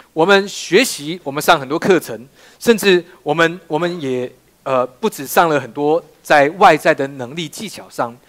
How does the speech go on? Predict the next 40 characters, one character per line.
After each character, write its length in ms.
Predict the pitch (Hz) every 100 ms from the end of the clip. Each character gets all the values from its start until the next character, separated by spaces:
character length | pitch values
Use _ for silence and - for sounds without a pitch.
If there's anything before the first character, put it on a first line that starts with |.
| _ _
我 120 | - 185
们 100 | 202
也 100 | 127
去 160 | 185
上 180 | 156 170
了 60 | 120
很 160 | 107
多 140 | 131 143
心 240 | - 165
灵 120 | 127
的 80 | 143
层 200 | - 117
面， 260 | 151 143 185
内 160 | 180
在。 220 | 120 117 - _ _ _ -
好 100 | 139
像 160 | 170
我 80 | 139
之 140 | -
前， 280 | 175 135 131 143 _ - _
呃， 300 | 123 113 113 _ _
为 180 | 180 180
了 260 | 151 143 139 - - _ -
想 260 | - 127 127
帮 240 | 175 180
助 180 | 190 160
精 260 | - 175
神 300 | 180 135 123
有 120 | 151 107
状 240 | 180 143
况 180 | 139 135
的 60 |
人， 160 | 104 101 113 _ _
好， 260 | - 113 - _ _ -
呃， 280 | 120 113 - _ -
我 100 | 139
去 140 | 190
考 300 | - 123 107
了， 220 | 127 131 - _ _
呃， 360 | 120 107 107